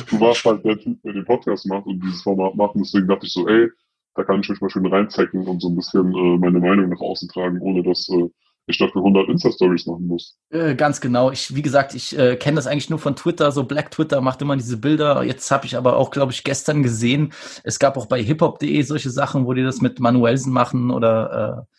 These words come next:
Speaker 2: äh, äh, mit, mit anderen Rappern, aber, äh, im Podcast-Format mit Corona, äh, wir sind die Ersten.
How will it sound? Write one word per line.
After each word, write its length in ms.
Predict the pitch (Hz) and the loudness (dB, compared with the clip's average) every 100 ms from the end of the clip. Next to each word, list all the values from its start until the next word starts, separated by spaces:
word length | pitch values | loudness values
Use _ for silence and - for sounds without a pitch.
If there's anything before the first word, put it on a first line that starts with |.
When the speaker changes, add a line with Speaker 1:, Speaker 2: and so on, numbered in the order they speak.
| _ _ _ _ | _ _ _ _
Speaker 2:
äh, 80 | - | -10
äh, 300 | 120 117 117 | -6 -4 -6
mit, 240 | 131 127 - | -6 -6 -4
mit 140 | 120 | 0
anderen 280 | 123 135 120 | 4 4 4
Rappern, 460 | 127 - 117 120 107 | 2 4 2 2 0
aber, 480 | 117 113 110 110 - | 0 4 4 2 -2
äh, 100 | - - | -16 -16
im 160 | 135 117 | -12 -4
Podcast-Format 840 | 131 127 135 127 - 117 110 107 - - - - | -2 0 0 0 0 2 4 2 -4 -10 -16 -8
mit 260 | 123 117 - | -4 -4 -4
Corona, 640 | 117 107 107 104 104 101 - _ - | -4 0 2 2 0 -4 -14 _ -12
äh, 260 | 120 113 104 | -8 -6 -2
wir 140 | 113 | 0
sind 160 | 110 113 | 0 2
die 80 | |
Ersten. 400 | 107 107 - 98 | 2 0 -4 -8